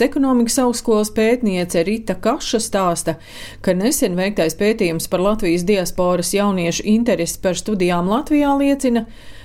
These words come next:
septiņdesmit divi procenti jauniešu par to ir interesējušies, trīsdesmit astoņi procenti vēl nezina, vai studēs Latvijā,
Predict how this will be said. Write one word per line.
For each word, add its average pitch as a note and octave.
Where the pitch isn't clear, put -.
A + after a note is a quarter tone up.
septiņdesmit G#3
divi F3+
procenti F3+
jauniešu F3
par E3+
to F3+
ir F3
interesējušies, C4+
trīsdesmit F3+
astoņi F#3+
procenti F3+
vēl F3+
nezina, A#3
vai D4+
studēs C4
Latvijā, B3+